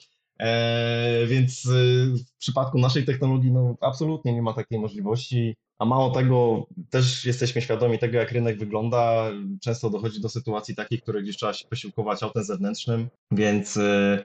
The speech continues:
też wychodzimy z takiego założenia, że to jest umowa, e, między danym przewoźnikiem i podwykonawcą.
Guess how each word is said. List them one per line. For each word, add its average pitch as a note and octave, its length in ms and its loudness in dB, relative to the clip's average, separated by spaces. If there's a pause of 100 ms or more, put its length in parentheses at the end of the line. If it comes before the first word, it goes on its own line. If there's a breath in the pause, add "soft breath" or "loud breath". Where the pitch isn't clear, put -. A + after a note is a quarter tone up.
(120)
też B2+ 220 4
wychodzimy A2 460 2
z G2 80 -4
takiego A2 340 0
założenia, G#2 520 2
że G#2 100 -2
to G#2+ 160 0
jest G#2+ 320 0
umowa, A2 880 2
e, F#2+ 520 -4
między G2 560 -2
danym A2 240 0
przewoźnikiem G#2 800 -6
i F#2+ 80 -4
podwykonawcą. A2 880 -2